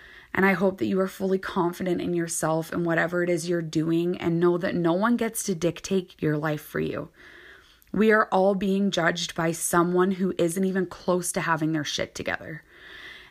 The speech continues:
And other people will always be so quick to reflect their fears, their doubts, and their self-limiting beliefs onto you.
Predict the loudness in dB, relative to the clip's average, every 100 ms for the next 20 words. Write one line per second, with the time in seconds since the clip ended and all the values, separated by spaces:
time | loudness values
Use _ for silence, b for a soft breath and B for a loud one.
0 | 4 4 6 6 6 4 0 -4 0 2
1 | 2 4 4 4 2 0 -4 0 0 0
2 | -2 -4 -2 -2 -2 0 0 0 -2 0
3 | 0 -2 0 2 4 2 -2 -6 _ _
4 | _ _ _ _ -6 0 2 2 4 6
5 | 4 0 -6 -10 B B B 2 4 4
6 | 4 2 2 0 2 2 2 0 0 -2
7 | -2 0 0 0 -2 0 2 2